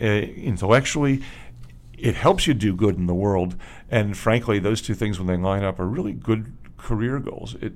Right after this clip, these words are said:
it is part of a world that's changed, that said it's no longer enough to be concerned about your own interests. We need to be thinking seriously about service, see-, thinking seriously about contributions,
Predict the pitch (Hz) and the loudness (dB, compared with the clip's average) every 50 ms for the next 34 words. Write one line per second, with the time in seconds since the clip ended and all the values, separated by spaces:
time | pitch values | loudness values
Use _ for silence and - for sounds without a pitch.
0 | - - 127 127 117 - - - - - - - - - - - - - - - | -10 -6 -6 -6 -6 -8 -16 -18 -20 -20 -20 -20 -20 -20 -20 -20 -20 -20 -14 -6
1 | - 117 - - - - 156 170 175 147 123 120 120 131 143 147 139 123 120 - | -6 -6 -4 -4 -6 -2 -2 0 0 0 0 0 2 2 2 2 0 -2 -6 -6
2 | - - - 131 127 123 117 - - - - 117 113 110 - - 151 156 165 175 | -6 -4 -2 -2 -2 -2 -4 -6 -6 -4 -2 -2 -2 -2 -4 -2 0 0 0 0
3 | 165 147 143 143 143 131 127 120 117 117 120 117 - - 98 87 107 101 98 92 | 0 0 0 2 2 0 0 0 2 2 2 0 -2 -8 -6 -4 -2 -2 -2 -4
4 | - - 120 107 - - 117 107 101 90 101 98 90 - - - - 101 95 92 | -6 -8 -8 -8 -4 -4 -4 -2 0 2 2 2 2 -2 -10 -4 -2 0 0 0
5 | 92 71 - - - - - - - - - - - - - - - - 110 131 | -2 -4 -6 -8 -8 -8 -8 -8 -8 -10 -12 -16 -16 -14 -14 -14 -6 2 4 4
6 | 143 160 147 139 143 120 117 110 - 120 107 - 107 101 90 - 113 104 101 101 | 4 4 2 -2 -2 -2 0 0 0 -2 -2 -2 -2 -4 -4 -2 0 0 0 0
7 | 92 - 101 95 95 90 90 85 - - - 95 90 87 78 80 - - - - | 0 0 -2 0 0 2 2 0 0 -2 -2 0 0 0 0 -2 -4 -2 -2 -2
8 | 120 113 107 - - - - - 113 101 - - 110 104 101 101 95 - 98 92 | 0 -2 -2 -4 -4 -6 -4 -4 -4 -6 -6 -4 -2 -2 -2 -2 -2 -2 -2 -2
9 | 92 90 87 85 85 - 107 92 87 87 - 85 90 92 92 87 - - - - | -2 0 -2 -2 -4 -2 -2 -2 -2 -2 -4 -4 -2 -2 -2 -2 -4 -8 -10 -14